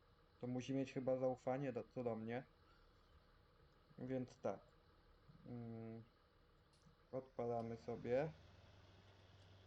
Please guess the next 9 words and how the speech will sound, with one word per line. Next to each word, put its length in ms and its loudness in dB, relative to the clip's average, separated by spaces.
Ogólnie 340 2
to 100 4
jest 180 2
słoma 460 4
z 60 -4
rzepaku, 600 2
no 100 0
bo 120 0
potrzebuje 920 2